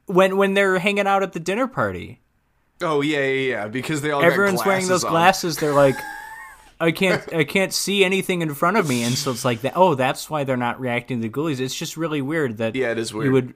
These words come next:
Speaker 1: write the scene to have ghoulies at the dinner table and not do anything with it.
Speaker 2: Yeah, that was really strange <laughs> 'cause they didn't really need to be at the dinner <laughs> table.
Speaker 1: No, they didn't. They didn't.
Speaker 2: But anyway, uh, so yeah, we open on a cult ritual. So this is, we're immediately introduced to Sting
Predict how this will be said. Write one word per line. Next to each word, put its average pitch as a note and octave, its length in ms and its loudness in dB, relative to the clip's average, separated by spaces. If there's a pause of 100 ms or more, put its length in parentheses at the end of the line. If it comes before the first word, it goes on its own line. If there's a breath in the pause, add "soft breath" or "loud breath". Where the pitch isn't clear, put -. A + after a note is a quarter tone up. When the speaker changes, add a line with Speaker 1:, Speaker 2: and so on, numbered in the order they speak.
Speaker 1:
write C#3 340 -2
the C3+ 80 -4
scene C#3 280 -2
to A#2+ 100 -2
have A2+ 220 -2
ghoulies B2+ 400 0
at - 80 -18
the A2 80 -14
dinner A#2+ 300 -6
table G#2 300 -4
and G#2 100 -4
not G#2 180 -6
do A#2 140 -6
anything G#2 300 -8
with G#2+ 200 -12
it. - 220 -14
Speaker 2:
Yeah, B2 260 -2
that C#3 220 -2
was D3+ 180 -2
really C3 240 0
strange A#2 500 -6 (140)
<laughs> - 120 -10 (140)
'cause F#3 180 -6
they G3+ 120 0
didn't G#3+ 200 0
really D#3+ 260 -2
need C#3+ 220 0
to C#3 60 0
be C#3 140 0
at C3 100 -2
the B2 80 -4
dinner B2 320 -6
<laughs> D#3 40 -12
table. - 840 -8 (120)
Speaker 1:
No, D#4 240 12
they A3+ 160 4
didn't. B3+ 400 0
They B3+ 180 4
didn't. C#4 400 -4 (400 loud breath)
Speaker 2:
But F3 160 0
anyway, D3 460 0
uh, A#2+ 340 -2
so - 180 -6
yeah, C3 100 0
we B2 140 2
open G3 200 0
on G3+ 180 2
a F#3+ 40 -2
cult F#3 320 -4
ritual. B2+ 640 -2
So C#3 540 0
this E3 240 -4
is, D#3+ 160 -4
we're D3+ 240 -2
immediately F3+ 600 -2
introduced D3+ 640 -4
to A#2+ 500 -2
Sting G#2 640 -6